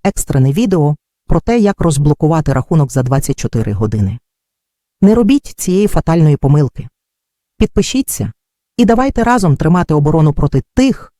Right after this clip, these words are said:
хто хоче забрати вашу старість. Сьогодні, одинадцяте січня, стало днем, коли маски скинуті. Як я і казав вам раніше, усі новини, які я давав у попередніх випусках,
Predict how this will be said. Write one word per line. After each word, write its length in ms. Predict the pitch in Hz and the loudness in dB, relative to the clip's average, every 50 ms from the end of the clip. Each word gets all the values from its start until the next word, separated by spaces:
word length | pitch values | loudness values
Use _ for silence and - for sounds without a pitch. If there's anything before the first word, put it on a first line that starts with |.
| _ - | _ -10
хто 180 | - - 147 | -6 -4 -2
хоче 280 | - - 160 - - 117 | 0 0 0 -2 -2 -2
забрати 380 | 120 110 - 120 113 - 113 | -2 -2 0 -2 -2 -2 -4
вашу 240 | 104 107 104 - - | -4 -4 -4 -6 -8
старість. 560 | - - - 190 202 202 185 - - - - - _ _ _ _ _ _ _ _ _ _ _ _ _ _ _ | -10 -8 -6 -6 -4 -4 -6 -8 -10 -14 -20 -20 _ _ _ _ _ _ _ _ _ _ _ _ _ _ _
Сьогодні, 400 | - - 240 220 262 302 277 277 | -6 0 2 2 2 4 2 2
одинадцяте 560 | 240 202 220 208 247 254 226 - 226 - 190 170 | 2 4 4 4 2 2 -2 -4 -6 -4 -4 -4
січня, 420 | - - 277 - - - 180 156 | -4 -4 -6 -4 -2 0 0 0
стало 300 | - - 165 151 151 147 | 0 0 0 0 0 0
днем, 360 | 139 120 151 165 185 190 196 | 0 2 2 2 4 2 2
коли 240 | - - 151 147 139 | 0 0 0 2 4
маски 380 | 143 147 143 135 - - - - | 4 2 2 0 -2 -4 -8 -10
скинуті. 520 | - - - 107 104 101 - - 139 131 - _ _ _ _ _ _ _ _ _ - | -10 -8 -6 -4 -4 -4 -4 -8 -12 -16 -16 _ _ _ _ _ _ _ _ _ -2
Як 240 | 180 190 185 - 226 | -2 0 0 0 0
я 80 | 233 | 0
і 80 | 233 214 | 0 0
казав 320 | - 190 180 196 240 226 | -2 -2 -2 0 0 0
вам 200 | 180 160 139 143 | 0 0 0 2
раніше, 460 | 147 151 165 233 285 - - - 135 - - | 2 2 0 0 0 -2 -4 -4 -6 -4 0
усі 440 | 208 165 - - - - 262 262 214 | 0 0 0 0 -2 -2 2 4 4
новини, 460 | 165 156 147 151 214 240 208 147 123 | 4 4 4 2 2 2 4 2 2
які 300 | 113 117 113 - - 131 | 0 -2 -6 -6 -6 -6
я 120 | 117 117 | -6 -4
давав 320 | 117 131 127 127 131 127 - - | -4 -2 -2 -2 -2 -2 -2 -4
у 80 | 147 | -4
попередніх 600 | - - 156 - - 147 143 135 123 139 139 - - | -2 0 -2 0 0 -2 -2 -2 -2 -2 -4 -2 -2
випусках, 540 | 247 285 - 185 - - - 127 - - | -2 -2 -2 -4 -6 -6 -8 -10 -10 -12